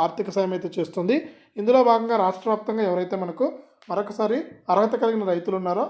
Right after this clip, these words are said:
వారందరికీ కూడా మనకు రైతు భరోసా, పీఎం కిసాన్ పథకాల ద్వారా మరొకసారి వారికి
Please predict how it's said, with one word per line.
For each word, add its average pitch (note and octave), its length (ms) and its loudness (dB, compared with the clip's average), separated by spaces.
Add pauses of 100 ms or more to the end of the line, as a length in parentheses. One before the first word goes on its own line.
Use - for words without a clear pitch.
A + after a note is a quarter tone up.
(140)
వారందరికీ G3+ 520 -4
కూడా A3 140 0 (360)
మనకు F#3 280 -4
రైతు F#3+ 180 0
భరోసా, A#3 360 2 (120)
పీఎం G3+ 220 -4
కిసాన్ G3+ 380 -6
పథకాల F3+ 360 -2
ద్వారా G3+ 180 2 (380)
మరొకసారి A3 420 0
వారికి G3 300 2